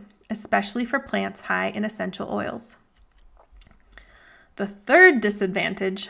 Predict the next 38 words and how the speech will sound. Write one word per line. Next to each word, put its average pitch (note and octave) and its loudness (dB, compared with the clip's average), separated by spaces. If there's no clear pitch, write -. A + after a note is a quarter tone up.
is G3+ -2
that G3+ 4
if G#3 -2
you G#3 0
make C4+ 2
your C#4+ 0
own F#4 6
tinctures, A#3 2
they G3+ 2
can B3 4
be A3+ 6
more G3+ 6
affordable. A3+ 4
But G3+ -6
if G#3 -4
you A3 0
buy G3+ 4
tinctures, F#3+ -6
they A#3 -2
can B3+ -2
be C#4 0
really G#3 2
expensive, - -6
especially B3 2
if D4 -4
you're B3+ 0
taking G3+ -2
larger G3+ 2
doses G3 -2
for G3+ -8
either G3+ -2
chronic G3+ 0
or G3 0
acute - -8
situations. - -8
And A3 4
number C4+ 8
four, G3 2